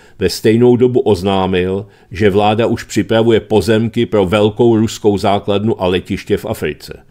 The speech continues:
Na základně má být umístěno až deset tisíc vojáků ruské armády a příslušníci žoldnéřských jednotek ruské národní gardy. Sečteno,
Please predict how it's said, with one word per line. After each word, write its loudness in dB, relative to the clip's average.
Na -2
základně 2
má 4
být 2
umístěno 2
až 0
deset 0
tisíc -2
vojáků 2
ruské 0
armády 0
a -2
příslušníci -4
žoldnéřských -2
jednotek -2
ruské -2
národní -4
gardy. -6
Sečteno, 0